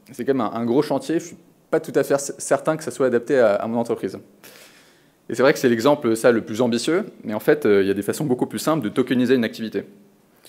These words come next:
Et ce qui, euh, me paraît aujourd'hui, euh, le plus intéressant à ce niveau-là, c'est sur les points de fidélité. Il y a un mois et demi, le géant du e-commerce Rakuten a annoncé, euh, ici même à Barcelone la création de son propre, euh, token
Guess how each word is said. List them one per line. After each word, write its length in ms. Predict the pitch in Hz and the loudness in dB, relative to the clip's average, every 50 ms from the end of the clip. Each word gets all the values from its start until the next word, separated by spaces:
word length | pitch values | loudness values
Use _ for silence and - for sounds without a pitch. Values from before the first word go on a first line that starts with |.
| - _ _ _ _ _ _ _ - | -20 _ _ _ _ _ _ _ -16
Et 40 | - | -16
ce 80 | - | -16
qui, 200 | - - 135 139 | -8 -4 -2 0
euh, 80 | 127 113 | 0 0
me 140 | 107 107 107 | 0 -4 -2
paraît 240 | - 120 120 123 123 | 0 2 4 4 4
aujourd'hui, 420 | 123 117 113 117 107 107 117 113 | 4 4 2 0 0 -2 -4 -4
euh, 100 | 104 98 | -2 -2
le 100 | 95 92 | -2 -4
plus 160 | 92 - 113 | -6 -6 -6
intéressant 400 | 117 107 - 110 110 107 - 107 | -6 -4 -2 -2 -2 -2 -4 -6
à 20 | 98 | -10
ce 120 | - - | -10 -10
niveau-là, 300 | 98 98 107 120 123 120 | -6 -2 0 2 2 2
c'est 420 | 123 - - - 117 127 123 - | 0 -4 -6 -4 -4 -4 -4 -6
sur 160 | - - - 107 | -8 -4 -2 -2
les 80 | 101 | -2
points 180 | 92 - 143 139 | -2 -2 -4 -6
de 40 | 135 | -6
fidélité. 420 | - 120 107 107 95 - - - - _ _ _ _ _ _ _ _ _ _ _ _ - - _ _ _ _ _ _ _ _ _ _ _ _ _ - | -6 -6 -6 -6 -6 -8 -12 -16 -16 _ _ _ _ _ _ _ _ _ _ _ _ -20 -20 _ _ _ _ _ _ _ _ _ _ _ _ _ 2
Il 60 | 110 | 4
y 20 | 107 | 4
a 80 | - | 6
un 60 | 131 139 | 6 4
mois 120 | 143 139 | 4 4
et 60 | 131 | 2
demi, 280 | 123 131 139 156 202 - - - - _ _ _ _ _ - | 2 0 0 -2 -4 -6 -10 -16 -20 _ _ _ _ _ -6
le 160 | 110 110 110 | -4 -2 -2
géant 260 | 107 104 123 135 143 | 0 0 0 0 0
du 440 | 135 120 117 110 110 107 104 104 101 - | 0 -2 -4 -6 -6 -6 -8 -10 -10 -10
e-commerce 500 | 131 117 135 120 123 139 151 151 - - | -8 -2 0 0 2 0 0 -2 -4 -6
Rakuten 560 | 113 107 123 120 - 117 - 127 127 147 170 | -2 0 0 0 -2 -2 0 0 0 0 0
a 160 | 156 - - | -4 -6 -4
annoncé, 400 | - 104 101 104 107 - - 127 | -4 -4 -4 -4 -6 -4 -2 -2
euh, 220 | 123 113 101 92 - - | 0 0 0 -2 -4 -8
ici 180 | - - - | -12 -6 -4
même 160 | 120 113 131 | -2 -2 0
à 160 | 120 98 90 - | 0 -2 -2 0
Barcelone 520 | 101 - - - 127 107 107 120 143 160 - - - _ _ _ _ _ | 0 -2 -2 0 -2 -2 0 -2 -4 -8 -14 -20 -20 _ _ _ _ _
la 100 | - 107 | -4 -4
création 440 | 107 - - 120 117 113 - - 139 | -4 0 4 4 4 4 2 -2 -4
de 100 | 131 110 | -4 -4
son 480 | - - - 107 101 95 95 98 95 98 101 - - - - _ _ | -4 -6 -8 -10 -10 -8 -10 -12 -12 -12 -14 -16 -18 -20 -20 _ _
propre, 360 | - 165 139 - - - 104 | 0 0 2 2 -4 -4 -4
euh, 440 | 95 98 101 98 - - - - - - - - - | -2 -2 -2 -4 -4 -4 -6 -8 -10 -14 -16 -18 -6
token 380 | _ - - - 123 160 202 196 | _ -4 0 0 0 0 0 -6